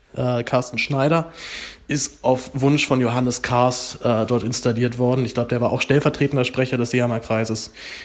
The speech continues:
war auf jeden Fall Mitglied des Seehamer Kreises und, ähm, ist dort ganz, ganz bewusst von Kahrs auch installiert worden. So viel von mir. Ihr macht eine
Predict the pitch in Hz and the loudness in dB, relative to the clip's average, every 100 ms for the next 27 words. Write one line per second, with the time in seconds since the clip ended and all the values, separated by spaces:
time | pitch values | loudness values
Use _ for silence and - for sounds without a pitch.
0 | - 117 120 127 139 131 135 151 151 131 | -2 0 4 4 6 6 6 4 4 2
1 | - 127 120 113 113 110 107 107 107 104 | 4 2 2 0 2 0 0 -4 -6 -4
2 | - 110 107 104 - - _ _ _ _ | -4 -2 -4 -6 -14 -20 _ _ _ _
3 | - - 123 131 123 - 117 - 127 120 | -6 -2 2 4 4 2 -2 0 -2 0
4 | 135 113 117 - 123 113 98 - - - | 0 0 0 -2 -2 0 -2 -10 -18 -18
5 | - - - 110 104 - - 104 - 120 | -18 -16 -4 0 0 0 -6 -6 -4 -4
6 | 104 110 - - 50 - - - - - | -2 -4 -6 -8 -8 -8 0 0 0 -4
7 | - - - - - - 220 214 185 185 | -4 -10 -14 -16 -18 2 2 4 2 4
8 | 147 156 175 196 165 - - - - - | 4 4 6 4 0 -10 -20 -20 -20 -20
9 | - 147 147 147 - - 139 139 135 135 | -2 2 4 2 -2 -2 0 0 0 -2